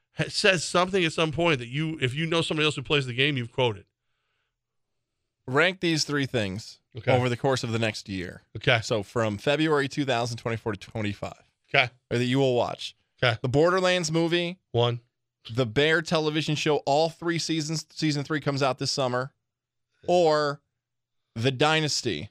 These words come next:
Speaker 2: now out on Apple Plus, about the New England Patriot dynasty. That's getting good reviews, a lot better than the Brady weird thing that E S P N released.
Speaker 1: Uh, that's three.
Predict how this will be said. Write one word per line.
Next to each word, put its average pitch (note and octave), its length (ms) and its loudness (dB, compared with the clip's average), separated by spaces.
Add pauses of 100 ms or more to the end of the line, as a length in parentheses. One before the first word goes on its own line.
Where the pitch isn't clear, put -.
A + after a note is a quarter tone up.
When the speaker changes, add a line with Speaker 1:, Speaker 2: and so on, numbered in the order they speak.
Speaker 2:
now C3 240 2
out C3+ 180 2
on B2 160 -2
Apple C#3 300 -2
Plus, B2+ 440 0
about G#2+ 320 -2
the A2+ 60 -6
New B2 100 0
England C3 240 -2
Patriot A#2+ 400 -4
dynasty. A2 320 -4
That's A2+ 180 -2
getting G#3 260 2
good G3+ 220 0
reviews, F3 420 0
a D3 40 2
lot E3 380 2
better D#3+ 240 2
than C#3 140 -2
the C3+ 60 0
Brady C3+ 360 0
weird B2+ 400 -4
thing B2 180 -2
that G#2+ 120 -4
E A#2+ 140 -4
S G#2+ 120 -6
P - 140 -8
N F#2+ 100 -6
released. F#2+ 400 -12 (260)
Speaker 1:
Uh, A#2+ 160 2
that's C#3 220 4
three. A2+ 340 -2